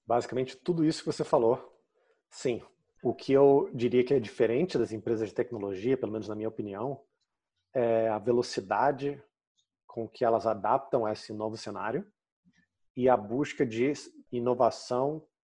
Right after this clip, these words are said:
com o uso de tecnologia para se adaptar a esse cenário. Acho que todas as empresas estão sendo impactadas pela pandemia. Não tem nenhuma empresa que não está sendo impactada. A diferença, por exemplo, quando eu olho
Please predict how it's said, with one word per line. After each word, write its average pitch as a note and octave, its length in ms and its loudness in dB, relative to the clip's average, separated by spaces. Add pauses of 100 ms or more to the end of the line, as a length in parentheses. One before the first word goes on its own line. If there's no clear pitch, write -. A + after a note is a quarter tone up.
com E3 200 4
o E3+ 120 2
uso D3 160 -2
de C3 80 -8
tecnologia B2 680 -2
para C#3+ 140 -4
se - 140 -4
adaptar A#2 400 0
a B2 60 4
esse - 180 -4
cenário. F#2+ 400 -8 (580)
Acho - 100 -16
que A2+ 60 -12
todas E3+ 380 4
as B2 60 -4
empresas A2+ 640 2 (440)
estão - 300 -4
sendo A#2+ 220 -4
impactadas G#2+ 720 -4 (520)
pela G#2+ 180 -2
pandemia. G#2+ 340 -6
Não G2+ 100 -10
tem B2+ 120 0
nenhuma C3+ 200 2
empresa B2 400 4
que B2 80 -6
não A#2+ 120 -2
está A#2 340 0
sendo A2 180 -8
impactada. F#2+ 500 -8 (540)
A - 20 -12
diferença, A#2+ 720 0 (1040)
por F#2+ 80 -10
exemplo, F#2+ 180 -10
quando A#2 140 -6
eu A2 80 0
olho A#2+ 400 4